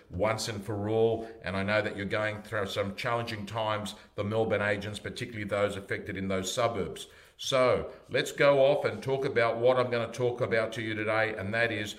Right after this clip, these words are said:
to me, there are two types of listing presentations. There is what I call the audition, and there is what I call the chat.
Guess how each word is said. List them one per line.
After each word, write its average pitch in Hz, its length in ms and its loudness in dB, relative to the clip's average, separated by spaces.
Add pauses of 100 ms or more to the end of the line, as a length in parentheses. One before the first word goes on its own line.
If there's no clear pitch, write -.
(200)
to - 100 -8
me, 131 240 -2
there 143 160 2
are - 60 2
two - 340 -4
types 120 380 0
of 98 120 -4
listing 107 360 -6
presentations. 98 920 -4 (300)
There 110 180 0
is 98 100 -2
what 110 140 2
I 143 140 4
call 120 560 2 (180)
the 110 140 -2
audition, 131 680 -2 (200)
and 98 120 -4
there 101 140 0
is 101 140 -4
what 104 120 0
I 120 140 2
call 117 540 0
the 101 140 -2
chat. 98 540 -2